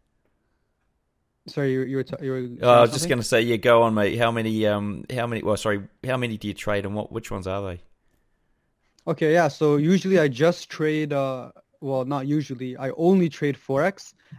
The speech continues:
Speaker 1: and the major currency, what I lo-, I like to look for as well, but sometimes I like to mix it as well.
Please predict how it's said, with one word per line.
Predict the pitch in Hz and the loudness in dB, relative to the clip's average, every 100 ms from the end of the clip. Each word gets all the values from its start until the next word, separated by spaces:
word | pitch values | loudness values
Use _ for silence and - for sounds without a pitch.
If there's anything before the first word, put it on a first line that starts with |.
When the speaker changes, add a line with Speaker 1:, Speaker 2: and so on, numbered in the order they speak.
| 131 | -6
Speaker 1:
and | 139 139 | -4 -4
the | |
major | 135 151 165 151 | -2 0 0 -2
currency, | 147 151 139 | -4 -6 -2
what | 143 139 | 0 0
I | |
lo-, | 135 131 | 0 -4
I | - | -6
like | 131 135 | -8 -8
to | - | -8
look | 131 | -8
for | 139 139 | -8 -6
as | 131 - | -6 -6
well, | 131 151 | -6 -4
but | 135 | -6
sometimes | - 143 139 143 139 | -4 -4 -2 -2 -2
I | 135 | -2
like | 131 131 | -4 -4
to | 127 | -4
mix | 131 131 143 | -4 -4 -6
it | |
as | 135 123 | -6 -8
well. | 120 143 170 | -4 -4 -4